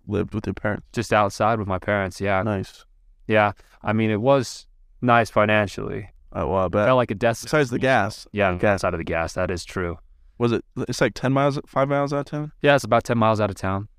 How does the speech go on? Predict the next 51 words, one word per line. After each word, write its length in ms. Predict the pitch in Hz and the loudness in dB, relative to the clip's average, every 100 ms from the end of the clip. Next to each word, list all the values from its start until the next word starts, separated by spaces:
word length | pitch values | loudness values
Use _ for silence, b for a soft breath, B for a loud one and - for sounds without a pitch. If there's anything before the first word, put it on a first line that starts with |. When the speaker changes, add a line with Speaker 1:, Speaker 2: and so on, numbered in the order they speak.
| - | -8
Speaker 2:
Yeah. 300 | 107 107 104 - _ | -2 0 0 -6 _
And 100 | 170 | -16
Speaker 1:
It's 140 | 180 151 | -2 0
like 100 | 113 | 0
Speaker 2:
not 60 | |
a 20 | |
Speaker 1:
Summit. 300 | - 139 143 - | 0 2 2 0
It's 140 | 135 | -2
like 120 | 147 | -2
Summit, 400 | - 131 139 139 - _ _ - | -2 -2 0 -2 -6 _ _ -2
you 60 | 127 | 2
know, 120 | 101 | 2
like, 160 | 110 107 | 2 2
the 60 | |
other 120 | 110 | 2
side 400 | 113 120 113 123 - 117 | 2 0 0 -2 -10 -8
of 60 | |
the 60 | 113 | -4
highway. 480 | 113 113 113 120 143 - | -2 -2 -2 -6 -6 -4
Speaker 2:
That's 160 | 156 | -4
a 60 | 170 | -4
good 120 | 170 | -6
point. 240 | - 120 | -8 -12
I, 120 | 120 120 | -12 -14
I, 220 | 127 139 | -12 -4
Speaker 1:
Is 80 | 151 | -2
it 100 | 139 | -2
Speaker 2:
I 40 | |
Speaker 1:
Summit, 340 | 143 135 131 113 | 0 0 2 2
like, 200 | 113 - | 0 -2
Speaker 2:
hadn't 320 | 131 127 139 - | -2 -2 -2 -4
Speaker 1:
ten? 60 | |
Is 60 | 123 | -2
it, 60 | 123 | 2
like, 180 | 120 | 2
the, 140 | 127 117 | 0 -2
that's, 220 | 113 - | -2 0
like, 100 | 113 - | 0 -2
the 120 | - | -8
ten 400 | - 113 107 113 - | -2 0 0 -2 -8
miles, 560 | - 117 107 107 107 - | -6 0 2 2 0 -2
like, 220 | 104 - - | -4 -4 -10
northwise 1040 | - 110 104 113 - - 104 107 117 - - - | -2 0 0 -2 -10 -2 0 0 -2 -10 -18 0
Speaker 2:
I 80 | 147 | 0
would 80 | 180 | 2
Speaker 1:
or 60 | |
Speaker 2:
probably 180 | 131 104 | 0 0
Speaker 1:
south? 60 | 95 | 0
Speaker 2:
say 140 | 95 | -2
so. 260 | - 110 110 - | 2 0 0 2
Yeah. 300 | 120 113 | 4 4